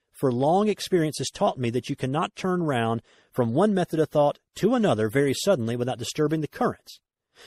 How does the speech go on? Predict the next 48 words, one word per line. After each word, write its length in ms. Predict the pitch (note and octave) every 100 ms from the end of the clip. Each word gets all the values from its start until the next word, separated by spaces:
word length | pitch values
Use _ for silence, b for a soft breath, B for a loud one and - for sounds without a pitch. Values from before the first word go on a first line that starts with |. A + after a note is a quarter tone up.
| B
and 140 | C3+
these 200 | E3+ G3+
have 140 | F3 D#3+
to 80 | C#3
get 140 | C#3
readjusted 720 | C#3+ F#3+ D#3+ D#3 D3+ - C#3
to 100 | -
the 80 | A#2
new 260 | A#2+ F3+ F#3
rate 220 | D3+ C3+
of 80 | G2
vibration 720 | G#2 G2+ F3 F3+ - B2 A#2 b b b -
before 260 | - C3+
you 100 | E3+
can 220 | - A2+
work 240 | C3+ F3+ -
them. 140 | - _ _ _ _ _ _ _ _ _ _ _ -
The 100 | C#3
sixth 300 | - A3+ -
day, 280 | F3+ E3+ D#3
my 180 | D#3
patience 460 | F3+ - D#3+ D#3+ - -
was 180 | B2 -
amply 280 | C#3+ C#3+ C#3+
rewarded. 420 | C#3 C3 G2+ E2+ - _ b b
For 160 | - D3+
every 300 | D3+ F3 G#3
one 260 | F#3+ F3 E3+
order 300 | D3 D3 C#3+
I 160 | C3+ C3+
had 140 | A#2
been 160 | B2+ C3
in 60 |
the 100 | A2+
habit 340 | G2+ D3+ C#3+ A2
of 100 | G#2
receiving, 520 | G#2 - G#3 G2+ A2+ _ _ _ _ -
I 80 | E3+
got 200 | F3+ -
twenty, 360 | - A#3 F#2+ _ _ _ _ _ _ _
and 120 | C3+
it 60 | C3
has 140 | A2+
kept 260 | - F3 -
me 160 | E3 C3
up 220 | A2 - -
ever 180 | A2+ B2
since. 460 | - - - -